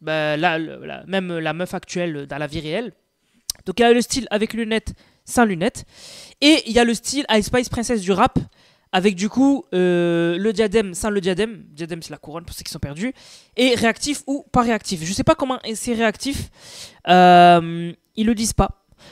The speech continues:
Donc, euh, on va tester. Mais dans tous les cas, euh, d'abord, on va se faire un peu une review du skin en intégralité.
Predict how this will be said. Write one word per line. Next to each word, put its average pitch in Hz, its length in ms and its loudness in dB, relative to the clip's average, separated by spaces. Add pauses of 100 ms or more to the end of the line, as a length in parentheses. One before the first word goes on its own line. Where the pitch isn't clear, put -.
(100)
Donc, 185 160 -4
euh, 226 100 6
on 226 80 -2
va 240 140 0
tester. - 300 -4 (160)
Mais 196 100 -2
dans 254 100 2
tous 302 120 -6
les 285 120 -2
cas, 254 320 -2
euh, 175 120 -6
d'abord, 196 320 -2
on - 20 -6
va 185 80 -6
se 180 80 -10
faire 214 140 -8
un 208 80 -6
peu 233 180 -12
une 180 180 -12
review 220 520 -12
du 165 160 -12
skin 190 400 -10 (180)
en 190 80 -10
intégralité. 196 640 -8